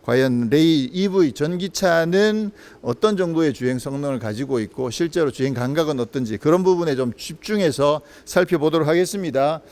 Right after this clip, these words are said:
이브이는 뭐 가장 대표적인 특징이 이제 앞에 그릴이 이렇게 막혀 있죠. 네, 막혀 있고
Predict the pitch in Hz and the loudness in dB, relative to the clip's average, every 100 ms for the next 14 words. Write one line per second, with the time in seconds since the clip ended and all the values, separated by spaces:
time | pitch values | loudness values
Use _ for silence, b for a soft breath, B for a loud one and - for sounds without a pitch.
0 | B - 220 220 247 254 233 226 233 220 | B -4 -2 -2 -2 0 2 4 6 6
1 | 190 131 98 b b - 123 117 190 208 | 4 0 -4 b b -4 -2 2 2 4
2 | 170 196 226 208 190 160 - - 185 - | 2 2 0 4 2 2 -8 -12 -12 -6
3 | 214 202 202 202 147 139 170 180 156 - | -4 0 0 0 0 0 0 2 0 0
4 | 156 202 196 151 143 147 104 110 - 185 | 0 2 2 0 0 -2 -4 -6 0 0
5 | 117 - 113 - - 95 92 - 101 - | 0 -6 -6 -8 -14 -14 -14 -14 -14 -4
6 | 180 143 - 170 | -2 -2 -2 -2